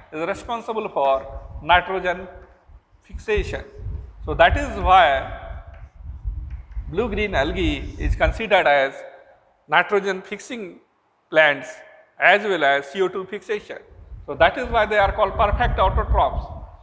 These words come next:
They fix C O two as well as nitrogen. So that is why they are called perfect autotrophs, because they have capacity to perform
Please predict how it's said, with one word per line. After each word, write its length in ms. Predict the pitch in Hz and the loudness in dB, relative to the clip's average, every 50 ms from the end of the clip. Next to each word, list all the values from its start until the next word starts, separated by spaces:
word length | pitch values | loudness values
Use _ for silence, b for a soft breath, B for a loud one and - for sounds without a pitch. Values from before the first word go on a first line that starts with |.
| - - - | -12 -8 -6
They 140 | 160 170 170 | -4 -4 -4
fix 260 | - 220 240 233 - | -2 -4 -6 -6 -4
C 200 | - - 196 190 | -6 -4 0 4
O 120 | 208 220 | 4 4
two 300 | 220 254 254 262 269 311 - - - - - - - | 2 2 -2 -4 -4 -4 -10 -16 -20 -20 -20 -10 0
as 220 | 147 160 202 247 254 | 2 4 4 4 2
well 180 | 269 254 220 196 | 0 0 0 0
as 200 | 175 175 175 160 | -2 -2 -2 -4
nitrogen. 520 | 165 160 156 - 151 143 135 131 123 117 - - - _ - _ _ _ _ | -2 -2 -2 -2 -4 -10 -10 -10 -10 -10 -10 -12 -16 _ -20 _ _ _ _
So 80 | - 151 | -12 -2
that 200 | 147 170 175 233 262 | 2 2 2 2 0
is 140 | 254 226 | -4 -2
why 160 | 214 220 208 208 | 0 0 0 0
they 140 | 208 202 | 0 2
are 160 | 208 - - 156 | 2 2 2 0
called 320 | - 165 151 151 151 - - - - - - - - - | -2 -2 -2 0 -2 -2 -4 -6 -8 -8 -10 -16 -10 -4
perfect 420 | 175 170 175 - - - - - - | -2 -2 -2 -2 -4 -4 -4 -6 -10
autotrophs, 840 | - - 147 - 151 143 - - 151 135 123 127 - - - - - - - - - - - - - - - - - - | -8 -8 -6 -6 -6 -8 -6 -2 -2 0 0 0 -2 -4 -4 -4 -4 -6 -6 -4 -6 -6 -6 -6 -4 -4 -4 -2 -2 -2
because 320 | 147 147 180 180 170 165 | 2 4 6 6 6 4
they 80 | 180 175 | 2 0
have 180 | 165 175 170 | 0 0 -2
capacity 720 | - 180 175 175 220 220 220 254 - 240 226 220 233 269 - - - - - - _ - | -2 -2 0 0 0 -2 -2 -4 -6 -6 -6 -6 -8 -10 -14 -16 -20 -20 -20 -20 _ -12
to 120 | 202 175 | -12 -10
perform 720 | 175 196 170 170 165 - 208 202 185 160 151 - - - | -2 0 0 0 2 4 6 8 8 8 6 4 0 -12